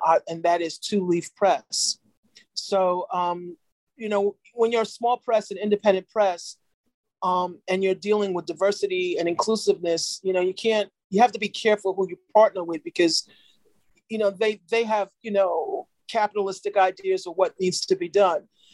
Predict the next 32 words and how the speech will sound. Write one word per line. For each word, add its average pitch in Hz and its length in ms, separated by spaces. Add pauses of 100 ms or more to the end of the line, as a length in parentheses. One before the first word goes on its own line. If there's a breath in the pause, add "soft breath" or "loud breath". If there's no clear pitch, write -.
(220 soft breath)
And, 190 440
um, 185 480
so 214 240
I've 202 200
kind 220 200
of 208 80
stayed 202 260
away 196 340
from 175 360 (100)
that 175 260
lane 185 480 (360)
so - 260
that 185 160
we 190 100
could 190 140
remain 180 300
independent. 185 580
But 175 140
of 170 100
course, 185 320
we 190 80
financially 170 580
struggle. 208 600 (440 soft breath)
And 185 360 (420)
I 202 320
was 190 320 (160)
just - 280
really 220 520 (240)
so 254 340
upset 220 380
about, 175 520 (520)
uh, 180 160